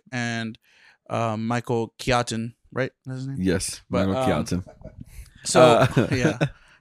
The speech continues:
Speaker 1: I, I'm excited for just kind of, like, to see what kind of comes up of this. Like,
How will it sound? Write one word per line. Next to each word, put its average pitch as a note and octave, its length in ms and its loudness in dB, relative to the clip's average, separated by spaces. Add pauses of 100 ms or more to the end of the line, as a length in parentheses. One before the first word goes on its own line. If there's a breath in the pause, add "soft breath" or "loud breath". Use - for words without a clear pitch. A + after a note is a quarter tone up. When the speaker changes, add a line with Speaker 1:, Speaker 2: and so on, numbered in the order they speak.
Speaker 1:
I, D#3 160 4
I'm E3 160 6
excited E3 360 6
for D3 140 0
just C3+ 240 -2
kind C3+ 160 2
of, B2+ 100 0
like, A#2+ 160 -4
to B2+ 100 -4
see B2 340 -2
what B2 340 -2 (300)
kind D#3 160 2
of C#3 60 -4
comes C3 200 0
up B2+ 160 0
of A#2 140 -6
this. B2 180 -2
Like, A#2+ 160 -6